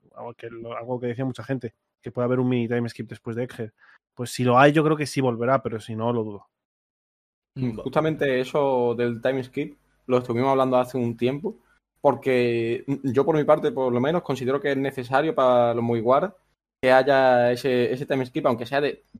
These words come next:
Speaker 2: dos semanas, un mes, tampoco hace falta que sea dos años como el anterior,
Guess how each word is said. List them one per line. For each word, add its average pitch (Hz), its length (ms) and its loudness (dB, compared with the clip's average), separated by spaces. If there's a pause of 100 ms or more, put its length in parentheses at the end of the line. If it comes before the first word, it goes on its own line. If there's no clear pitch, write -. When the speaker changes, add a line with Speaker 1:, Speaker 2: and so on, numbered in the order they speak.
Speaker 2:
dos 110 280 -4
semanas, 123 460 0
un 123 180 0
mes, 127 220 0
tampoco 117 340 -6
hace 127 120 -12
falta 120 280 -2
que 120 120 -6
sea 120 500 6
dos 120 220 6
años 117 240 2
como 113 360 0
el 113 100 0
anterior, 120 360 0